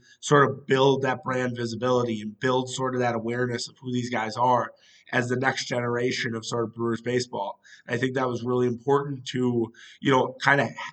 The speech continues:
tell that story. And they, they've done that. And I, I'm really,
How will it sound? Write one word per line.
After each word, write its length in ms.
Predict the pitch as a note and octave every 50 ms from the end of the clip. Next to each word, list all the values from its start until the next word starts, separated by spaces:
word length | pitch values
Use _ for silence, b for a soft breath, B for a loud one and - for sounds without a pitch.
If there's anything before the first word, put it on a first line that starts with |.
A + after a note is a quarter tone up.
| B -
tell 200 | - D3 D#3+ D#3+
that 180 | D3+ C#3 C#3+ -
story. 400 | - D3 D3 D#3 C#3 A#2+ - - - b b b b b b _ -
And 120 | B2+ C3+
they, 220 | C3+ C3+ C3 C3+ C3 C3+
they've 220 | C#3 C#3 C#3 C3 -
done 180 | D3 D#3 D#3
that. 160 | C#3+ G#2+ F#2 - _ _ _
And 140 | - C3 B2+
I, 280 | B2 B2+ C3 A2+ A2 B2
I'm 180 | B2+ C3 C3+
really, 420 | C3+ C#3 C#3 C3+ C3+ C3 C3 C3